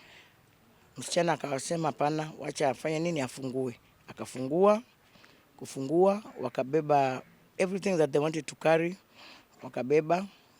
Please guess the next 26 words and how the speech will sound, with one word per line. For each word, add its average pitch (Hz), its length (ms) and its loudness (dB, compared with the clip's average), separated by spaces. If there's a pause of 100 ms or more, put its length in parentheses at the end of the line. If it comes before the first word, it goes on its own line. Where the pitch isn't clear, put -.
(320)
from 131 280 -10
T 151 240 -2
V 147 220 -4
to 135 300 -6
ufa 143 320 -4
to 127 400 -8 (120)
drinks 151 400 -2
to - 160 -12
everything. 151 500 -4 (640)
Pesa, 156 540 4 (560)
pesa 147 240 -2
ya 131 120 -2
ti-, - 300 -6
eh, 135 300 -2
simu 160 280 -4
ya 135 100 0
till. 165 420 0 (760)
Wakabeba 185 420 4
everything 185 340 4
that 147 160 4
they 143 120 2
saw 180 440 4
that 131 160 0
they 135 280 0
thought - 440 2 (720)
itawasaidia. 131 760 0